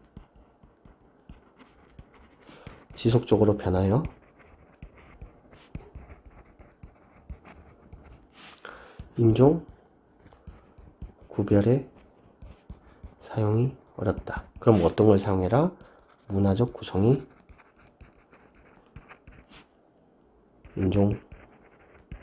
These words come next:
구별한다. 자, 그래서 지금 여기서는 지금, 어, 중요한 거는, 어, 인류, 인간의 그런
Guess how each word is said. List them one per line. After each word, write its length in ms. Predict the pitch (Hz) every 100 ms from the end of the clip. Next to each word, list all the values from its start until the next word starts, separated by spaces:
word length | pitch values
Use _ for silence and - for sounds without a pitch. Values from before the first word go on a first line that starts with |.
| - - - - - -
구별한다. 2000 | - - - - - - - _ - _ - - - - - - 90 85 - - - - - - - - - - - - -
자, 280 | 98 92 - -
그래서 400 | 107 107 120 151 -
지금 260 | 113 104
여기서는 480 | 87 87 - 117 135
지금, 460 | 131 131 135 98 - - - -
어, 340 | 110 113 113
중요한 380 | 110 - 139 147
거는, 480 | 127 135 175 190 - - _ _ _
어, 140 | 120 131
인류, 1000 | 151 180 196 196 196 190 196 196 196 - - -
인간의 600 | 180 196 202 147 160 202
그런 440 | 127 147 175 202